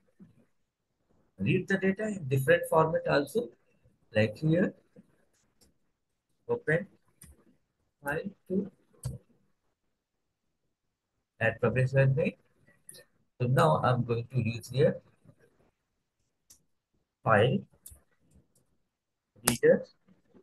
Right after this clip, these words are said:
F R is equal to new file reader, specify here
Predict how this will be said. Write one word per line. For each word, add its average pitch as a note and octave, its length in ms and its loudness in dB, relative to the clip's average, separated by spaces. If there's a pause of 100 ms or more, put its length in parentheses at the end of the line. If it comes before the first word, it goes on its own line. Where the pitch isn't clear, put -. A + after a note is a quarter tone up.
(760)
F A2+ 200 -4
R B2+ 260 4
is C3+ 140 -4
equal C#3 300 -2
to - 200 -8 (260)
new D#3+ 200 0 (2500)
file G#2+ 300 4 (1400)
reader, C3 260 2 (300)
specify C3 680 2
here D#3+ 300 0